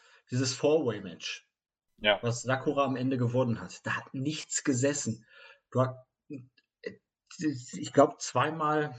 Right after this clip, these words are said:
Speaker 1: haben sie richtig grob editiert, und bei dem einen Mal hast du richtig so einen harten Cut gesehen, wo der komplett auf eine andere Szene ist, weil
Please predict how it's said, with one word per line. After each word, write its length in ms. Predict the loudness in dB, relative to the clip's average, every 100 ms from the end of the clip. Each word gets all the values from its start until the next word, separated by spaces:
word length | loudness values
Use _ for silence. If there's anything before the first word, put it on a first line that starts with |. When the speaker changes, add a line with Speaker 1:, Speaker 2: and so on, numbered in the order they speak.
| -6
Speaker 1:
haben 140 | -4
sie 100 | 0
richtig 540 | -2 -4 -8 -10 -18 _ _ _ -10 -4
grob 320 | 2 2 2
editiert, 800 | 0 -2 -2 0 0 0 -12 -20 _ _ -16
und 160 | -8
bei 80 | 0
dem 200 | 0 0
einen 200 | -2 -2
Mal 200 | 0 0
hast 160 | -2 -4
du 60 |
richtig 220 | -6 -6 -2
so 80 | 0
einen 160 | 2
harten 260 | 0 0 -4
Cut 240 | -6 -4
gesehen, 260 | -2 0 2
wo 40 |
der 80 | 2
komplett 280 | 0 0 -2
auf 160 | -2
eine 100 | -4
andere 200 | -2 -2
Szene 380 | 0 0 0 2
ist, 260 | 2 0 -2
weil 320 | -6 -6 -10